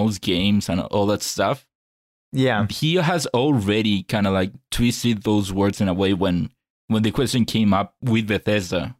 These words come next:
Speaker 1: where he said, like, "Oh, but people can play it on Xbox, or they can play it on their P Cs or on
Speaker 2: Yeah.
Speaker 1: xCloud." So really, people have the opportunities to play the game, the, the games that are exclusive.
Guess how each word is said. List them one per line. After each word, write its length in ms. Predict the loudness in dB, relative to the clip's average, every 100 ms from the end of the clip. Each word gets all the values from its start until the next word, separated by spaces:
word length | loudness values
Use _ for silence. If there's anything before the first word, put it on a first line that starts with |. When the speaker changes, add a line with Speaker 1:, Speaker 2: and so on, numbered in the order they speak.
| _
Speaker 1:
where 160 | -2 0
he 140 | 0
said, 260 | -2 -2 0
like, 240 | -2 -2 -10 _ _ _ _ -2
"Oh, 240 | 2 2 2
but 240 | 0 0
people 340 | 0 0 0 -2
can 280 | 0 0
play 320 | 0 2 2 4
it 60 |
on 120 | 2 2
Xbox, 600 | 2 -2 -2 -2 0 0
or 120 | -2
they 100 | -2
can 180 | -4 -2
play 180 | 0 2
it 40 |
on 120 | 2
their 100 | 0
P 200 | 0 -2
Cs 560 | -2 -2 2 2 2 2
or 160 | 2 2
on 60 |
Speaker 2:
Yeah. 120 | 2 2
Speaker 1:
xCloud." 420 | 0 -2 -2 0
So 180 | 0 -2 -4 _ _ -2
really, 440 | 0 0 0 -2 _
people 280 | -4 0 0
have 160 | 0 0
the 80 | -2
opportunities 540 | -2 -2 -2 -2 -8
to 60 | -6
play 160 | -2 -2
the 80 | -2 -4
game, 260 | -4 -4 -10 _ -4
the, 180 | -4 -4 _ -4
the 140 | -4
games 640 | -2 0 2 0 -2 -6 -8
that 200 | -2 0
are 180 | 2 0
exclusive. 560 | -2 -2 -2 -2 -4